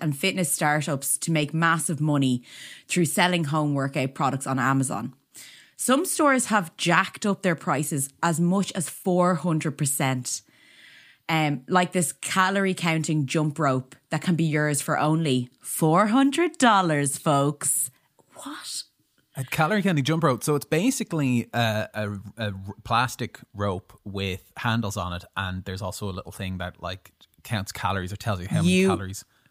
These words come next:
Speaker 2: you've
Speaker 1: are
Speaker 2: burned.
Speaker 1: joking. And that costs
Speaker 2: Four hundred.
Speaker 1: four hundred dollars.
Speaker 2: Four hundred smackers, yeah.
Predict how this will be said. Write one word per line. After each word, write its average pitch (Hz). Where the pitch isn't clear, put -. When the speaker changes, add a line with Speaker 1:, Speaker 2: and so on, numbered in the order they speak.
Speaker 2:
you've 101
Speaker 1:
are 180
Speaker 2:
burned. 180
Speaker 1:
joking. 175
And 202
that 220
costs 262
Speaker 2:
Four 143
hundred. 120
Speaker 1:
four 220
hundred 220
dollars. 190
Speaker 2:
Four 156
hundred 143
smackers, 113
yeah. 101